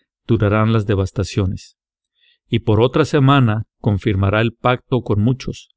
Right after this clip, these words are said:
A la mitad de la semana hará cesar el sacrificio y la ofrenda. Después, con la muchedumbre de las abominaciones".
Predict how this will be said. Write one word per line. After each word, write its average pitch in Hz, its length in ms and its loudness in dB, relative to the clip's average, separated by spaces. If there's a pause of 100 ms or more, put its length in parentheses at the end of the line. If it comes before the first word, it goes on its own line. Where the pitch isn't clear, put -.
(380)
A 110 120 -4
la 104 100 0
mitad 104 260 0
de 110 80 0
la 104 140 0
semana 113 560 2
hará 104 240 -2
cesar 104 340 -4
el 101 80 -2
sacrificio 131 840 -2
y 110 100 -2
la 104 80 2
ofrenda. 98 460 -2 (840)
Después, 135 720 0 (200)
con 117 140 0
la 107 80 0
muchedumbre 110 680 2
de 117 80 -2
las 101 200 -2
abominaciones". 95 1000 -2